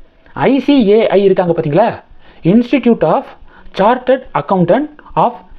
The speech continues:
India. So இவங்க தான் இந்த சி ஏ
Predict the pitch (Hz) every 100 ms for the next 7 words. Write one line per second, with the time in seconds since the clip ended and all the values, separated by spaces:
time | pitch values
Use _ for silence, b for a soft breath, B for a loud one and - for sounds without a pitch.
0 | - 156 180 165 110 - - - b b
1 | b 160 160 233 247 190 247 302 185 175
2 | 226 233 226 196 156 127